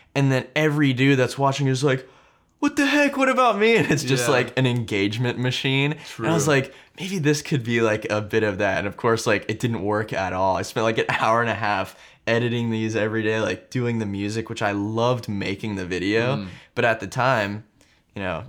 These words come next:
Speaker 1: nine hundred views. And I'm like, "Dog, what in the world is it?" Like,
Speaker 2: Yeah.
Speaker 1: just did not happen. Um, you know, o-, obviously speaking to that input versus results kind of thing in that
Speaker 2: Yeah.
Speaker 1: sense. But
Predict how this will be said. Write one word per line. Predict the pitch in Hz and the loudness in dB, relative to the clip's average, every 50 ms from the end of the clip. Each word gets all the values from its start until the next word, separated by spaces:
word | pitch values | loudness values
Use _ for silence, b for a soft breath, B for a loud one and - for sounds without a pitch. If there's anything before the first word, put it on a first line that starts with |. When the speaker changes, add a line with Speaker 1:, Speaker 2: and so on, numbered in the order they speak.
| - _ - | -18 _ -12
Speaker 1:
nine | 104 104 107 107 110 104 104 104 110 110 | -10 -8 -6 -4 -2 0 0 0 0 -2
hundred | 107 117 110 110 110 101 95 | -2 -4 -4 -2 -4 -4 -4
views. | 95 92 101 104 107 110 104 101 98 92 95 | -6 -6 -4 -2 0 0 0 0 -2 -2 -4
And | 104 98 | -8 -8
I'm | 95 98 | -8 -8
like, | 98 92 87 80 69 - _ _ _ _ _ _ _ - | -8 -8 -8 -10 -12 -14 _ _ _ _ _ _ _ -18
"Dog, | - - - - - - - - - _ _ _ | -12 -10 -10 -10 -10 -12 -16 -20 -20 _ _ _
what | - - - 113 113 110 - - | -20 -18 -16 -14 -16 -16 -18 -20
in | - | -18
the | 113 113 - - | -18 -16 -14 -10
world | 95 101 113 107 104 101 101 98 | -6 -4 -2 -2 -2 -2 -2 -4
is | - 104 101 - | -6 -8 -8 -10
it?" | 80 - | -8 -6
Like, | 95 107 95 92 87 - | -4 -4 -4 -4 -6 -10
Speaker 2:
Yeah. | - 104 110 110 104 101 101 - - | -12 -12 -12 -12 -12 -14 -14 -14 -8
Speaker 1:
just | 113 113 101 - - | -8 -8 -8 -8 -8
did | - 113 104 95 101 | -6 -6 -4 -4 -6
not | 101 101 101 101 98 95 101 98 - | -6 -6 -4 -4 -4 -4 -4 -4 -4
happen. | 98 101 95 98 104 - - 90 92 90 87 B B B B B - | -4 -4 -2 -2 -2 -2 -4 -8 -10 -10 -12 B B B B B -8
Um, | 104 98 95 92 90 90 87 90 90 98 - _ _ _ _ _ _ _ _ - | -6 -4 -4 -2 -4 -4 -4 -6 -8 -10 -12 _ _ _ _ _ _ _ _ -10
you | 113 104 | -8 -4
know, | 92 90 | -2 -2
o-, | 85 92 95 92 | 0 0 0 0
obviously | - 98 98 95 95 98 - - 101 98 | 0 -2 0 0 -2 -6 -4 -4 -4 -6
speaking | - - - 110 104 104 - 101 101 98 | -6 -6 -4 -4 -4 -4 -4 -6 -8 -6
to | - - 110 | -4 -4 -2
that | 95 101 95 95 90 - | 0 0 0 0 -2 -2
input | 107 110 110 110 104 - 117 98 80 | -2 -2 -2 -4 -2 0 0 0 0
versus | 92 98 107 110 107 - 101 95 101 | -2 -2 -2 -2 0 -2 -4 -4 -4
results | 101 104 104 95 104 104 107 113 110 - | -4 -4 -4 -2 -2 0 0 -2 -2 -4
kind | - 107 92 90 | -4 -4 -4 -4
of | 90 90 - | -6 -8 -8
thing | 110 98 95 92 | -6 -6 -6 -6
in | 92 92 | -6 -6
that | 95 95 101 104 | -4 -2 -2 -2
Speaker 2:
Yeah. | |
Speaker 1:
sense. | 98 95 - 107 92 90 92 - - | -4 -4 -4 -4 -4 -4 -6 -10 -12
But | - - 95 90 87 - - | -6 -4 -2 -2 -2 -4 -6